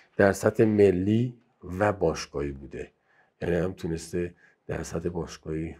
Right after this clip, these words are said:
واقعاً، اه، با سطح قهرمانی که آورده خودش اس-، اثبات بکنه که بی سابقه بوده تو فوتبال ما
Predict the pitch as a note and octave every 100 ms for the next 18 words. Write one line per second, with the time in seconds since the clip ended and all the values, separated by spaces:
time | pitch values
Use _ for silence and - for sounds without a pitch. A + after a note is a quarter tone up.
0 | _ - D2 D2+ E2 - _ - - -
1 | _ - - - - - - - _ _
2 | _ _ - F2+ F2+ E2+ F2 D#2+ D#2+ D#2
3 | D2+ G2 G#2 A2 G2 F#2 F2 F2 E2+ _
4 | - - - - F#2 F2 F2+ E2+ - -
5 | - - - F2+ E2+ - E2+ E2+ D#2+ D#2
6 | D2 - _ D2 C#2 C#2 _ _ - -
7 | C#2+ B1+ D#2 G2 F#2+ F2+ E2+ E2+ F2 -
8 | C#2+ C#2+ - -